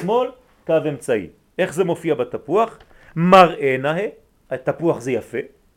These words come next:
כי צבעי התפוח מרהיבי עין, ויש לו ריח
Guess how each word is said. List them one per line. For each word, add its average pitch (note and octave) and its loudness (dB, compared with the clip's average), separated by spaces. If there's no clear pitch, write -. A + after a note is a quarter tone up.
כי G3+ 2
צבעי G3+ 4
התפוח G#3+ 6
מרהיבי F#3+ 6
עין, C#3+ -2
ויש A#3+ 6
לו A3+ 6
ריח D3+ 6